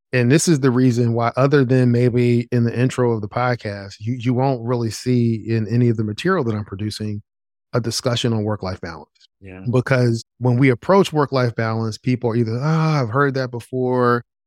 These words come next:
Speaker 1: I don't wanna do," you know, I, like, "I know what to do." And what I
Speaker 2: Yeah.
Speaker 1: found is that people understand it in concept, but they don't really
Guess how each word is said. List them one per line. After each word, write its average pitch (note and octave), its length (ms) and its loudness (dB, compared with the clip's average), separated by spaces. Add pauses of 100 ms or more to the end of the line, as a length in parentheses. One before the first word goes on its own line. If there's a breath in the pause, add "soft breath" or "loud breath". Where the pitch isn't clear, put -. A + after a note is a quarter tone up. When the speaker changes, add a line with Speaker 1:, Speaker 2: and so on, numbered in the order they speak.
(100)
Speaker 1:
I C3 80 2
don't B2+ 160 2
wanna C3 180 4
do," B2+ 280 2
you C#3+ 140 2
know, B2+ 100 2
I, A#2 100 -4
like, C3+ 200 0
"I C3 120 2
know C3 240 4
what C3 220 2
to A2+ 120 -4
do." B2 420 4 (400)
And C#3 140 4
what D3 80 4
I C3 60 2
Speaker 2:
Yeah. G2 80 -4
Speaker 1:
found F#3 280 2 (420)
is B2+ 120 6
that C3+ 140 4
people E3+ 340 4
understand C3+ 560 2
it C3+ 100 4
in A2+ 120 -2
concept, C3+ 640 -2 (460)
but B2 100 2
they C#3 80 4
don't D#3+ 160 2
really C#3 400 4